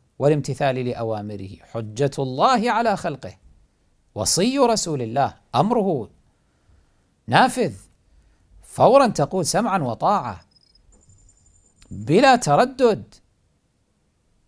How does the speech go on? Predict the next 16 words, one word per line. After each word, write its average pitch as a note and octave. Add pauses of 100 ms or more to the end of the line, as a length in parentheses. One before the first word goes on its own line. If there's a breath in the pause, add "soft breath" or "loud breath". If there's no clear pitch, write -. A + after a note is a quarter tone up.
(720)
لا G#2
ابن G#2+
عمي F#3
ولا A#2
أخي F3
ولا A2+
أبي C4+
ولا B3
ابن، A#3
ولا A3+
ابني، G3 (1900)
ما G2
لم C3+ (260)
ينزل D#3+
على A#2+
الحق -